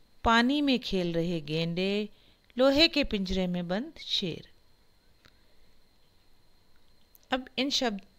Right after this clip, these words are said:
शब्दों का प्रयोग करके हम इस चित्र का वर्णन इस प्रकार कर सकते हैं। प्रस्तुत चित्र चिड़ियाघर का है। इस चित्र में दो बच्चे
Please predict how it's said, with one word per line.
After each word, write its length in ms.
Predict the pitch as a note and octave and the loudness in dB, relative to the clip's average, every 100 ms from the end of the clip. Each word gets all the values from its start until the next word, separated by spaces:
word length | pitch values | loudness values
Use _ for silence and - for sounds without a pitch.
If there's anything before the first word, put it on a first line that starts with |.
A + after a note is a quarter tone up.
| - | -8
शब्दों 420 | - A#3+ G#3+ B3+ C#4+ | -2 0 0 -2 -2
का 120 | C#4+ | -2
प्रयोग 400 | B3 F#3+ F#3 - | 0 0 0 -2
करके 320 | F#3+ F#3+ A3+ | -4 -2 -6
हम 360 | A#3+ C4+ C4+ C4 _ _ _ _ _ - | -4 -6 -6 -12 _ _ _ _ _ -4
इस 160 | A#3+ A#3+ | -4 -2
चित्र 300 | A#3 - - | -6 -4 -4
का 120 | A3 | -4
वर्णन 380 | G3 F#3+ G#3 C4 - | -2 -4 -4 -6 -6
इस 120 | A#3 | -8
प्रकार 380 | - F#3+ E3+ C#3 | -4 -6 -4 -6
कर 160 | - B2 | -8 -10
सकते 420 | - C#3 - D3 | -12 -14 -16 -18
हैं। 240 | C#3+ C#3+ - - _ - _ - _ _ - - | -16 -20 -20 -20 _ -20 _ -20 _ _ -20 -10
प्रस्तुत 420 | - B3 - F#4 F#4 | -2 -2 -2 -4 -4
चित्र 500 | - A3 - C4+ F4 - _ - - | -4 -6 -6 -10 -10 -18 _ -20 -2
चिड़ियाघर 600 | A3 G#3 A3+ A#3 A#3 A#3 | 0 2 2 0 0 -4
का 160 | A#3 | -4
है। 340 | A3+ A3+ A3+ A3+ _ _ _ _ - | -6 -6 -8 -10 _ _ _ _ -2
इस 200 | A3+ - | 0 2
चित्र 300 | A#3 G#3+ F#3+ | -2 -6 -6
में 300 | F#3+ G#3+ D#4+ - - _ - | -4 -4 -4 -12 -20 _ -12
दो 260 | F#3+ C4+ E4+ | 0 2 2
बच्चे 580 | A#3 F3 - G3+ C#4+ | -2 -6 -6 -6 -6